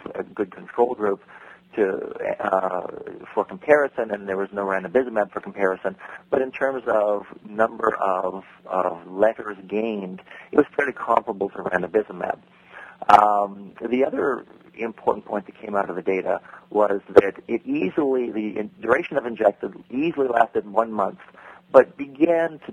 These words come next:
taper off a little bit when it was extended towards three months. So the data suggests that one month easily,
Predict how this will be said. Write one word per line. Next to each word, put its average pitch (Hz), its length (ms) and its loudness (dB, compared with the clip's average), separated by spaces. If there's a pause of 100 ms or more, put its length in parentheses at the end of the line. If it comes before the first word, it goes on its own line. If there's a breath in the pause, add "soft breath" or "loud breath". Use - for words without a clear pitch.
(120)
taper 117 320 2
off 107 200 0
a 117 40 -2
little 110 280 0
bit 95 280 -2
when 101 460 -4
it 98 120 -6
was 98 140 -12
extended 101 500 -6
towards 92 400 -4 (100)
three 127 160 -4
months. 98 260 -8 (520 loud breath)
So 120 80 -6
the 120 60 -2
data 151 320 2
suggests 107 460 -2 (260)
that 98 160 -4
one 120 280 0
month 120 220 0
easily, 104 480 -2